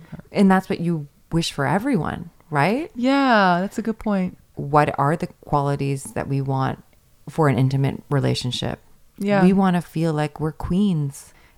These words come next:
Speaker 2: and we wanna be respected. And also, coming from a parent's perspective, you wanna make sure that your parents also love your partner.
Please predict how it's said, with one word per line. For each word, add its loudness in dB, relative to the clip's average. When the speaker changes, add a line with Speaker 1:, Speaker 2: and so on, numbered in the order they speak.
Speaker 2:
and 2
we 4
wanna 0
be 0
respected. -4
And 4
also, 4
coming -2
from -4
a -4
parent's 4
perspective, -8
you 2
wanna 6
make 0
sure -2
that -2
your 0
parents -2
also -2
love 2
your -6
partner. 0